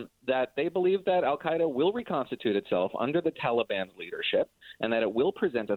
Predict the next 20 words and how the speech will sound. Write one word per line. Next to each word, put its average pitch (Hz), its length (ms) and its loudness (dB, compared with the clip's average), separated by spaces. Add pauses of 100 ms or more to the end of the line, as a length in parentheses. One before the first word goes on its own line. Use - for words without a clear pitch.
threat 117 220 0
to 120 80 -8
the 104 100 2
American 98 400 0 (100)
homeland 113 360 0
within 113 340 0
twelve 123 200 0
to - 140 -8
twenty-four 127 500 0
months. 226 220 -4
That 214 260 0
is 139 100 2
a, 131 80 2 (100)
quote, 151 200 0
conservative 254 720 0 (140)
estimate, - 360 -10 (360)
according 110 520 0
to 107 140 4 (200)
D - 20 -6 (100)
A 104 100 4